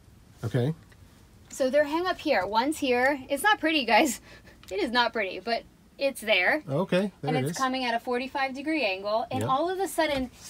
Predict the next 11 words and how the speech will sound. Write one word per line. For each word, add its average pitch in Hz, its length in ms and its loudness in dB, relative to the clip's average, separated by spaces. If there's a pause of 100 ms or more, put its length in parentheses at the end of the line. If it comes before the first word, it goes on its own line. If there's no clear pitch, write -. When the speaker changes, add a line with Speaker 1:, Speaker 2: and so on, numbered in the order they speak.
(100)
Speaker 2:
this 277 220 -4
sleeve, 285 760 -6 (300)
these, 269 360 -6 (520)
these, 262 520 -8
um, 226 360 -2
what 226 60 -4
do - 20 -4
you 233 60 -8
call 202 160 -2
it, - 60 -10
creases, 320 800 -4